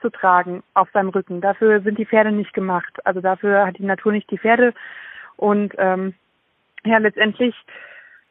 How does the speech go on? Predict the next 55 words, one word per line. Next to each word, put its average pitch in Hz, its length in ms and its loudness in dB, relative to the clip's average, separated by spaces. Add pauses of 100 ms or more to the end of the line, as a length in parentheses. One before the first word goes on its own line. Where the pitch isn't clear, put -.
wenn 208 160 2
man 220 180 4
einfach, 202 380 0
umso 208 340 -2
mehr 196 220 0
man 170 280 -4
wiegt 220 320 -2
oder 202 220 4
wenn 196 140 2
du 190 80 0
jetzt - 200 -6
Reitanfänger 247 580 2
bist, 226 240 -2
hast 214 180 -6
du 202 40 -6
noch 196 120 -4
nicht 190 160 -6
so 190 80 -6
das 185 100 -6
Gefühl, 262 460 2
Rhythmus 254 420 -2
und 226 100 -8
alles, 214 300 2
oder 196 160 0
wenn 196 120 0
man 196 100 0
jetzt 190 100 -4
einfach 190 300 -4
mehr 180 280 -2
wiegt, 247 280 0
und 196 80 -2
das 190 100 -6
war 185 120 2
bei 190 120 2
mir 190 160 0
dann 233 120 0
der 214 120 2
Fall, 190 220 2
die 175 80 -6
körperliche 208 500 2
Fitness, 185 400 -8
die 196 60 0
hat 185 80 -2
halt 180 100 -2
einfach 185 240 -2
nicht 190 180 -6
mehr 190 120 -2
gestimmt, 247 400 0
und 185 180 -6
wenn 190 80 -2
man 190 140 0
einfach 185 300 -4
schwabbelt, 233 480 2 (100)
also 175 260 0 (180)
so, 175 160 -2